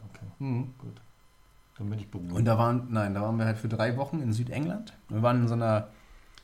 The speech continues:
Speaker 2: Ferien-, äh, Anlage, die hieß, äh, war in Moorhaven und die, die Betreiber, ähm, das war so ein älteres Ehepaar, Terry und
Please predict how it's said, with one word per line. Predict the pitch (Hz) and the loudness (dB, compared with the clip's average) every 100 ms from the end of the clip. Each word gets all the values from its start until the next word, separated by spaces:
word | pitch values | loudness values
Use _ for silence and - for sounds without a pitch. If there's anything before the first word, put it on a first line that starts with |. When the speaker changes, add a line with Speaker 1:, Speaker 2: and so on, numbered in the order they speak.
| - | -20
Speaker 2:
Ferien-, | - - 135 147 147 143 135 | -8 -2 0 0 0 -2 -2
äh, | 95 101 - | -4 -6 -4
Anlage, | 131 135 123 123 127 | -2 0 2 2 2
die | 120 | 0
hieß, | 131 123 | 0 -4
äh, | 110 120 117 | -8 -8 -2
war | 117 | 0
in | 113 110 120 | 0 2 2
Moorhaven | 131 123 135 170 175 196 214 | 2 2 2 0 -2 -4 -4
und | 143 135 | -6 -4
die, | 123 | -4
die | 117 | -2
Betreiber, | 117 113 - 135 170 180 196 214 - - _ - - _ - - | -4 -6 2 4 4 2 -2 -6 -14 -20 _ -20 -20 _ -14 -4
ähm, | 139 139 139 143 143 - - - | -2 0 0 -2 -6 -18 -12 -4
das | 120 | 0
war | 131 | 0
so | |
ein | 131 | 0
älteres | 143 135 110 | -2 0 -2
Ehepaar, | 147 156 180 175 165 160 165 175 175 - _ _ | 0 0 0 0 0 2 0 -2 -6 -18 _ _
Terry | - 147 147 151 156 | -2 2 2 2 0
und | 139 139 135 - - | -2 -2 -4 -6 -14